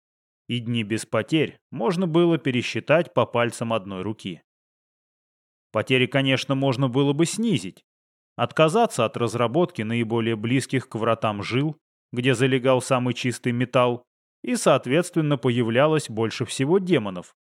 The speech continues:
снизить количество старателей в группах,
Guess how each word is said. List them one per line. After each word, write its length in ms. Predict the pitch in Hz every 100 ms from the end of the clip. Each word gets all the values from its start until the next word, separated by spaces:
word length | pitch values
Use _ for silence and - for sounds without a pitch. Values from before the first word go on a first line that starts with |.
| _ _ _ _ _
снизить 420 | - 262 254 156
количество 600 | - 127 127 - 110 117
старателей 640 | 113 - 107 120 151 160 147
в 80 | 131
группах, 560 | 131 143 - 123 -